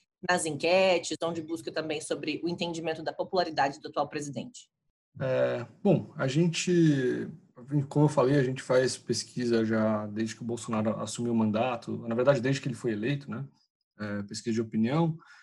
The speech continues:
Speaker 2: E a gente, enfim, vê a, a população com a aprovação do Bolsonaro bastante estável desde o começo do governo,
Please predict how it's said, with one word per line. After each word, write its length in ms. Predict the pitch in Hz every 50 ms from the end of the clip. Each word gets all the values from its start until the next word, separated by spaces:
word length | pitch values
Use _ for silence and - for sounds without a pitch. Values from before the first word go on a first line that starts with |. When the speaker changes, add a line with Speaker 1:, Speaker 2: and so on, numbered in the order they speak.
| _ _ _ _ _
Speaker 2:
E 60 | 180
a 20 | 185
gente, 420 | 175 208 202 202 - 220 208 160 143 - _
enfim, 280 | - 170 160 - 165 143
vê 340 | 123 120 139 156 170 175 165
a, 340 | 151 - - _ _ - 139
a 40 |
população 580 | - - 135 - 139 131 127 123 - - 123 120
com 100 | - 131
a 40 | 127
aprovação 420 | 110 - 127 120 127 123 - 127
do 80 | 120 123
Bolsonaro 640 | 117 120 123 117 - 123 113 113 113 113 113 110 107
bastante 560 | 104 110 147 147 - - 185 185 - - -
estável 640 | 170 170 - - - - 131 143 190 196 175 160 127
desde 260 | 120 135 135 131 127
o 40 | 113
começo 340 | - 123 120 120 117 -
do 80 | - 117
governo, 500 | 110 110 101 104 117 139 156 170 165 143